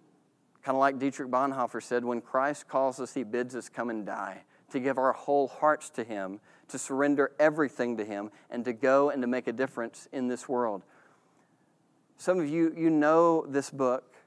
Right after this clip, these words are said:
You've heard the gospel of Christ. You know the Great Commission. You can repeat back to me so many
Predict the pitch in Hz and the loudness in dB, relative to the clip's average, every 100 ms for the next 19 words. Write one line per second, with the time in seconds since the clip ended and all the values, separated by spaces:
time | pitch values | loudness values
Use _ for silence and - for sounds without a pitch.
0 | _ _ - 151 139 - 170 175 175 156 | _ _ -2 0 0 2 4 4 4 0
1 | 147 135 143 139 143 - 143 127 - 131 | -2 2 4 4 2 -4 -2 -2 -2 -6
2 | - 147 139 139 151 - _ _ _ _ | -2 2 4 2 -4 -14 _ _ _ _
3 | _ - 175 165 165 175 185 185 - - | _ 0 4 6 8 8 8 6 -2 -2
4 | 151 139 156 156 160 139 143 - 160 151 | 0 4 4 4 2 2 2 0 0 2
5 | 165 180 156 151 147 180 180 - 143 165 | 0 2 2 2 0 -4 -4 -4 6 6
6 | 170 - 151 135 135 131 - 175 180 175 | 6 -2 0 0 0 -4 2 4 4 2
7 | 165 | 2